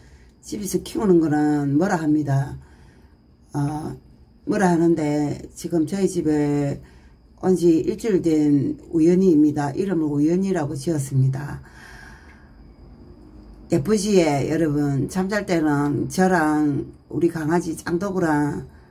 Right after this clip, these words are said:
같이 잡니다. 같이 자는데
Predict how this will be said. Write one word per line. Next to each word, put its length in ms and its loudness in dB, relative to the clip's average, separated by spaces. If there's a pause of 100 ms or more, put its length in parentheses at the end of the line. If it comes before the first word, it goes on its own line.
(480)
같이 320 -4
잡니다. 640 0 (640)
같이 280 -6
자는데 460 2